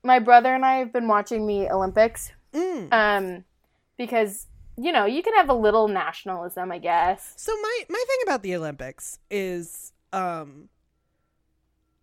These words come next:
Speaker 2: oh, I had something. Listen,
Speaker 1: Mm-hmm.
Speaker 2: I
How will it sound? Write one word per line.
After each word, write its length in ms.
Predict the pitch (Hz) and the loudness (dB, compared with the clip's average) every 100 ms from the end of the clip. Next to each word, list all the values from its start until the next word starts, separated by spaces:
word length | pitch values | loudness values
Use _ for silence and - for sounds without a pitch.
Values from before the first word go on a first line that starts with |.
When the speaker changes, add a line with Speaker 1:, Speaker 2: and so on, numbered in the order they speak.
| _ _ _ _ _ _ _ _ _ _ _ _ | _ _ _ _ _ _ _ _ _ _ _ _
Speaker 2:
oh, 120 | 240 240 | -10 -8
I 60 | |
had 320 | 226 220 214 - | -6 -8 -10 -10
something. 500 | 170 156 139 123 190 _ _ | -12 -12 -18 -18 -20 _ _
Listen, 360 | 233 285 311 - | -2 0 0 -2
Speaker 1:
Mm-hmm. 60 | - | -2
Speaker 2:
I 420 | 240 311 381 | 0 2 0